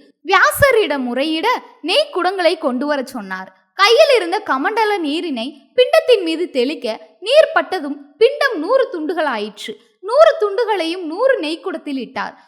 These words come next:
மிஞ்சி இருந்ததை எடுத்து நூற்றி ஒன்றாவது குடத்தில் இட்டார். நூறு ஆண் குழந்தைகளும்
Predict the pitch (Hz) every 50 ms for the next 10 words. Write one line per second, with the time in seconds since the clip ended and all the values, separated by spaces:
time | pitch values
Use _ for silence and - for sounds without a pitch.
0 | _ _ _ 415 523 571 571 571 571 466 427 381 381 381 392 - 370 370 320 277
1 | 254 277 - 277 294 - _ _ _ _ - 427 571 640 640 640 - 571 508 320
2 | 285 269 285 285 339 480 466 466 403 359 381 - - 320 262 285 294 339 294 262
3 | 233 - - 196 190 - - _ _ _ _ 349 403 494 605 640 640 554 349 285
4 | 277 349 440 381 - 427 359 302 285 277 269 262 233 226 262 294